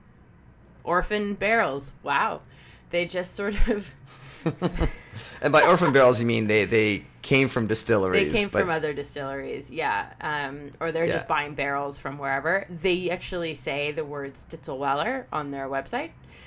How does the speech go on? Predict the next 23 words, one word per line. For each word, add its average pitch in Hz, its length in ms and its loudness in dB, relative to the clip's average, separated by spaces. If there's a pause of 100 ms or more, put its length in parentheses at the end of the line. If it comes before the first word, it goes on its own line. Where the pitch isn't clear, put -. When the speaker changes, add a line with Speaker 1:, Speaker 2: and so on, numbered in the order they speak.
(220)
Speaker 1:
uh, 139 240 0
for 156 240 -4
one 151 160 -4
of 143 140 -8
the 139 360 -4
orphan 147 300 -6
barrel. 139 180 0
I 135 80 -4
think 160 200 -12
it's - 160 -14
the 156 140 -4
new 143 400 -6
Forged 143 600 -8 (100)
Oak 139 420 -4
one, 233 500 -6 (200)
um, 139 720 -8 (1080)
that 147 200 -12
they 143 160 -10
say - 300 -10
comes - 360 -16
from 165 200 -14
the 156 80 -14
Stitzelweller. 156 800 -14